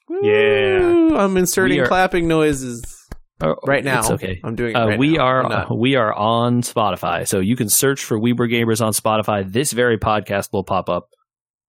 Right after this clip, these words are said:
Speaker 3: Probably you could be listening it, to us there now, right now. Uh, you can follow us on there. Follow the We Were Gamers, uh, podcast, and you will then get notifications when new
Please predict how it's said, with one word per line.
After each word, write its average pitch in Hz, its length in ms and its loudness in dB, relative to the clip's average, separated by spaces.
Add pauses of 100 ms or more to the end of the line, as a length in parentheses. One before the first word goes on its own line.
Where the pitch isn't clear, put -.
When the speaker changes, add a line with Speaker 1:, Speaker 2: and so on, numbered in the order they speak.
Speaker 3:
Probably 113 480 2
you 107 240 0
could 113 160 -2
be 123 100 2
listening 143 340 0
it, 156 260 -6
to 175 220 2
us - 220 -4 (100)
there 170 220 0
now, 196 440 -2
right 226 160 -2
now. - 220 -4 (580)
Uh, 110 280 2
you 113 120 0
can 120 140 -2
follow 139 420 0
us 147 200 2
on 143 220 2
there. 151 200 0
Follow 123 340 0
the 123 100 -2
We 123 140 0
Were 127 120 0
Gamers, 131 440 0 (240)
uh, 131 160 -2
podcast, 143 680 -2
and 104 120 0
you 107 80 -2
will 107 140 2
then 107 180 0
get 101 260 -4
notifications 101 720 -4
when 92 200 -4
new 90 360 -4